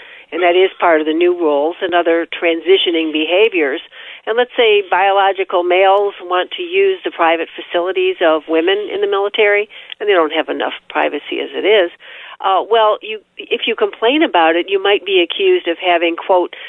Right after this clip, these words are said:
biases against transgender individuals. So you see how this works. Um, everything is devoted to the sexual minority, in this case the transgenders.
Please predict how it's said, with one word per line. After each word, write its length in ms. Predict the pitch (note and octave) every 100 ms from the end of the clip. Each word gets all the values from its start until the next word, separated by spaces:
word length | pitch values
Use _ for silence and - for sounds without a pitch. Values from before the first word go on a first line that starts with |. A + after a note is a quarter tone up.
| - -
biases 560 | F3+ G3 F#3 G3+ F3+ E3+
against 300 | D#3 E3 -
transgender 720 | - E3+ E3 D#3+ E3 D#3 D3+ -
individuals. 760 | D3 C#3 D#3 D#3+ D3 B2 F#2+ - - - - - - -
So 80 |
you 180 | G3+ G3+ G3+
see 160 | A#3+ G#3+
how 160 | F#3
this 180 | D#3+ D3+ -
works. 380 | E3 D3 - - - - - -
Um, 420 | - E3 D#3 D#3 - -
everything 480 | G3+ A3 G#3 G3 F3+
is 80 | D#3+
devoted 640 | E3 F#3 G3 F#3 F3 D#3+ -
to 320 | F3 E3+ E3 D#3+
the 180 | E3 E3+
sexual 540 | G3 F3 - E3 E3 D#3+
minority, 760 | D3+ C#3+ F3+ A3 F#3+ D#3+ D#3+
in 100 | D#3
this 120 | D#3 -
case 240 | - D#3 D#3
the 80 | -
transgenders. 760 | - D3+ C#3+ - F#3 F3 E3+